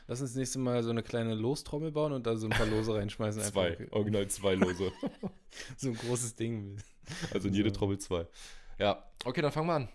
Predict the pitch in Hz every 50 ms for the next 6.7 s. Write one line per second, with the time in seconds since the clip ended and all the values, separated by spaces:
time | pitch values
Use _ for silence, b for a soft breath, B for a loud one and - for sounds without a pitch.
0 | - - 135 131 - 127 131 123 120 110 - - - - 139 131 120 110 117 127
1 | 147 180 190 170 - 135 143 147 143 123 120 135 - 170 175 - - - 180 151
2 | 104 90 - - - - - - - - - - - - - 87 80 98 90 104
3 | 123 127 139 147 160 165 160 - - - - _ _ _ - _ - - 131 143
4 | 156 147 - - 123 120 110 101 101 - - 101 - 92 95 107 107 98 - 120
5 | 123 127 123 110 131 127 127 127 127 123 120 110 98 98 92 - 101 90 98 90
6 | 82 85 - - 143 160 - - 185 180 190 214 226